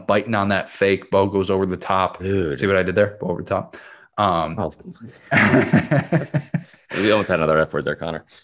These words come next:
Speaker 1: But he gets, he gets two deep, huge deep touchdowns in this game, going over the
Speaker 2: Mm.
Speaker 1: top against, uh, an Arkansas secondary that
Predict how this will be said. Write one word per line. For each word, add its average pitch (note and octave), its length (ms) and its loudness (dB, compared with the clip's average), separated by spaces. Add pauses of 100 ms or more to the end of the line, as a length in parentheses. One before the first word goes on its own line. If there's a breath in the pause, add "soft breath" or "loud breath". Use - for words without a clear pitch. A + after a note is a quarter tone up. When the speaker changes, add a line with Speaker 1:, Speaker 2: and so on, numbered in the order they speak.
(400 loud breath)
Speaker 1:
But C3+ 80 2
he C3+ 40 4
gets, - 180 2
he C3+ 200 0
gets C#3+ 360 2
two F3 280 2
deep, C#3+ 560 -2
huge D#3 880 4
deep A#2 240 4
touchdowns G2 420 0
in F#2 80 -4
this F2 140 -6
game, E2 240 -8
going G#2 240 0
over F2 140 0
the D2+ 40 -2
Speaker 2:
Mm. D2 40 -2
Speaker 1:
top E2+ 320 0
against, F#2+ 500 -4
uh, F#2+ 180 -2
an F#2 140 -6
Arkansas G2 420 0
secondary G#2 440 2
that G2 240 0